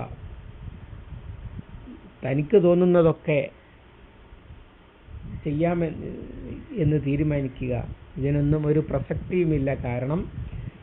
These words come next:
നിങ്ങളുടെ സ്വന്തം ജീവിതത്തിൽ മുകളിൽ തേനീച്ചയെ, അതുപോലെ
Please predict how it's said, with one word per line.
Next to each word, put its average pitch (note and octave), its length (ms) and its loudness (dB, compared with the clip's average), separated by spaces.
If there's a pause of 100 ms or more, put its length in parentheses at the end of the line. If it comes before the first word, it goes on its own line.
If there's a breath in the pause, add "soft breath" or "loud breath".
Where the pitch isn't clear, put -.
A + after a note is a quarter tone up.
നിങ്ങളുടെ D3 320 4 (100)
സ്വന്തം E3 540 4
ജീവിതത്തിൽ C#3+ 640 0 (1300)
മുകളിൽ C#3+ 360 6 (640 loud breath)
തേനീച്ചയെ, E3+ 680 6 (440)
അതുപോലെ D3+ 500 4